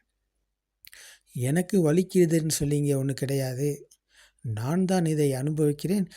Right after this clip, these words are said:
எனக்குத்தான் இதை அனுபவ-, எனக்குத்தான் இது வலிக்குது அப்படின்ற மாதிரிக்கு இங்கே கதை ஒண்ணு அவருக்கு கிடையாது. இப்ப இன்னொரு உதாரணத்தை சொல்றதாவது, அ, நல்ல சாப்பாடு, நல்ல இனிமையான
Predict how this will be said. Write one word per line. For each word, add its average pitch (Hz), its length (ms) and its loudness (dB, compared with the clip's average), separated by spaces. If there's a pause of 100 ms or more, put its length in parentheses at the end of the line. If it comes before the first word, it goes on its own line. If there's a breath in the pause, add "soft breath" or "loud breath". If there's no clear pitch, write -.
(160 loud breath)
எனக்குத்தான் 156 720 -4
இதை 139 280 0 (880)
அனுபவ-, 147 640 -2 (340)
எனக்குத்தான் 147 640 -2
இது 151 200 2
வலிக்குது 147 460 0
அப்படின்ற 139 360 -4
மாதிரிக்கு 160 360 -4
இங்கே 139 240 -2 (720 loud breath)
கதை 143 280 -4
ஒண்ணு 156 220 0
அவருக்கு 139 360 -2
கிடையாது. 135 540 -2 (2000)
இப்ப - 280 -10
இன்னொரு 160 360 0
உதாரணத்தை 147 440 0
சொல்றதாவது, 139 500 -2 (420 soft breath)
அ, 151 120 -2 (160)
நல்ல 139 260 -2
சாப்பாடு, 139 640 -2 (320)
நல்ல 151 240 -2
இனிமையான 151 560 0